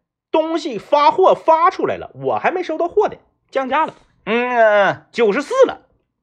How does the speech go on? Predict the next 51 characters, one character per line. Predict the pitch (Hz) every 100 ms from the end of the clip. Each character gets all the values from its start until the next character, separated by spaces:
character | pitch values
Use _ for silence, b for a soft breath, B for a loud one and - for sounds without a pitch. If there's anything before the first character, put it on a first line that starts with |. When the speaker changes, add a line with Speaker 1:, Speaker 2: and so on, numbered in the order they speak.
| _ -
Speaker 2:
我 | 175
不 | 240
告 | 302
诉 | 277
你， | 269
让 | 285
他， | 269
你 | 254
让 | 262 262
你 |
找 | 214 147
差 | 208
价 | 262 190
去 |
吗？ | 123 -
Speaker 1:
我 | 156 208
一， | - - _ _ - _ -
抖 | 175 180
音、 | 302 339 208 196
淘 | 240 302
宝 | 156
能 | 202
找 | 208
差 | 151 185
价， | 180
抖 | 139
音 | 208
还 | 240
能 | 233
找 | 151
差 | 151
价 | 170
吗？ | 151 143 156 _
Speaker 2:
试 | - 330 339
试。 | 147 110 - - b b b
Speaker 1:
一 | - 381 254
盒 | - -
赔 | 254
一 | 311
块 | 294
钱。 | 233 170 220 -
Speaker 2:
嗯。 | 214 254 254 226 202 185
Speaker 1:
就 | 370
是 | 403
我 | 277 196
东 | 349 370 381
西 | 403 403
还 | 370
没 | 415 427
吃 | - - 302 302
呢， | 311